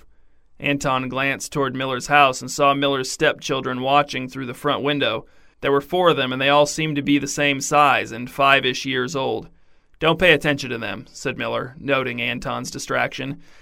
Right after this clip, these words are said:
"If they see you looking at them too much, they'll just start pounding on the window and begging for juice in little boxes." "Juice boxes?" said Anton.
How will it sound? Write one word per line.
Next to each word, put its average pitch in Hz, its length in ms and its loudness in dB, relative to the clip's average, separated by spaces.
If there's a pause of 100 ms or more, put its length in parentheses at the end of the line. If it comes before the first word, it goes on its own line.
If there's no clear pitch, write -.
(160)
"If - 100 -12
they 170 160 6
see 170 180 0
you 170 140 4
looking 160 320 2
at 143 100 -2
them 139 120 -4
too 147 200 0
much, 143 320 4
they'll 135 120 -4
just 139 160 -4
start 143 240 2
pounding 139 320 0
on 131 100 -4
the 123 80 -4
window 131 360 -2
and 123 120 -6
begging 131 340 -2
for 127 140 -8
juice 131 460 -6
in 123 140 -10
little 123 200 -4
boxes." 127 640 -4 (640)
"Juice 139 300 -4
boxes?" 180 600 2 (220)
said 151 240 0
Anton. 156 520 -2